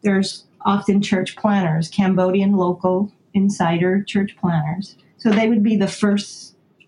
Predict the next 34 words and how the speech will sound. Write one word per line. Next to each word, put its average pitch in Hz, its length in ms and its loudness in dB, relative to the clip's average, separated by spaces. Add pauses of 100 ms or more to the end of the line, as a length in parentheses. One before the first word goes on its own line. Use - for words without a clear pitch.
(140)
realm. 185 440 2
They 180 120 0
would 180 160 0
be 180 140 0
the 170 100 0
ones 175 320 -2
who 190 100 0
are 165 140 0
receiving. 160 680 0 (640)
So 247 120 0
let's 294 240 0
say 262 160 2
some 220 220 0
outsiders, 208 600 0
which 190 240 -2
happened 202 400 0
in 202 120 2
Cambodia 190 540 2
frequently, 190 920 -2
widely, 180 680 0 (760)
let's 233 220 -2
pay 262 420 0
these 220 280 0
church 214 320 -2
planners 208 380 2
with 190 160 -2
foreign 214 380 0
money 175 320 2
so 202 200 -2
that 180 200 0
they 185 140 2
can 190 220 0
go 170 260 -2
out 180 440 0